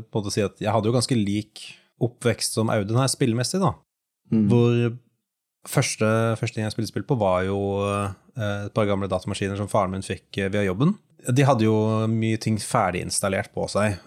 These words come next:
Speaker 1: eh, og om det var sånn shareware som var bundlet med programmet, eller om noen i I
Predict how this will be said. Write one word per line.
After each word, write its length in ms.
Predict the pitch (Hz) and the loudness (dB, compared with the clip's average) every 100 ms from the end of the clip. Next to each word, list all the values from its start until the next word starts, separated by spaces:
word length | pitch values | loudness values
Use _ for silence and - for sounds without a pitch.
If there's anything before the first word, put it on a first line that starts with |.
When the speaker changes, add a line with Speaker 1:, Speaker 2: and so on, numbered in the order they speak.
| - | -4
Speaker 1:
eh, 220 | 107 101 | 0 0
og 140 | 104 120 | 2 4
om 140 | 117 | 4
det 140 | 117 113 | 4 4
var 140 | 110 104 | 2 2
sånn 160 | 101 | -4
shareware 380 | - 101 98 101 | -2 -2 -2 -2
som 140 | 107 98 | -2 0
var 220 | 95 92 | 0 0
bundlet 420 | 92 95 90 92 92 | -2 -4 -4 -4 -4
med 500 | 90 92 92 92 92 | -6 -6 -4 -6 -4
programmet, 460 | 98 92 95 95 95 | -4 -2 -2 -2 -2
eller 160 | 98 | -2
om 300 | 98 95 101 101 | -2 -2 -2 -2
noen 200 | 101 104 | -2 -4
i 140 | |
I 20 | 101 | -4